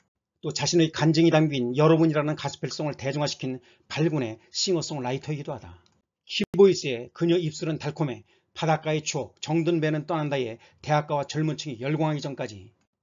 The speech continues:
천구백육십 년대 한국 가요는 트로트 일색의 단조로운 흐름이었다. 그의 음악적 재능은 한국 악극계의 선구자였던 아버지 윤부길에게서 물려받아 타고났다는 게 정설이다. 하지만 어린 시절은 불우했다. 부모를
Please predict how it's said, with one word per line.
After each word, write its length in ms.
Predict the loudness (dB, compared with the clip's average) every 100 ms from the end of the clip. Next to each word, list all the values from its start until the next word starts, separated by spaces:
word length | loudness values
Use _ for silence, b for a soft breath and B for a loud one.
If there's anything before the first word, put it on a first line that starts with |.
| _
천구백육십 580 | -6 0 2 2 0 2
년대 220 | 2 4 2
한국 320 | 2 0 0
가요는 400 | 2 2 0 -6 b _
트로트 340 | -4 -4 -2
일색의 400 | -4 -2 -2 -4
단조로운 420 | -4 -4 -2 -2 -4
흐름이었다. 760 | -4 -4 -4 -8 -10 -16 -20 _ _ _ _ _ -2
그의 140 | 0
음악적 440 | 2 2 2 -2 0
재능은 320 | 2 2 -2
한국 320 | -2 0 0
악극계의 420 | -2 -4 -4 -4
선구자였던 640 | -4 -6 -4 0 0 -2 -4
아버지 320 | -2 -2 -4
윤부길에게서 1040 | 0 -2 -2 -4 0 0 0 -2 -4 -8 B B B
물려받아 480 | 0 2 2 0
타고났다는 580 | -6 -6 -4 -6 -4 -4
게 100 | -4
정설이다. 560 | -6 -8 -10 -14 -18 -20 _ _ _ _
하지만 340 | -4 0 2 2
어린 260 | 2 4 2
시절은 340 | 2 0 0
불우했다. 460 | -2 0 0 -2 -14 -16 -20 _ -4
부모를 400 | 2 4 4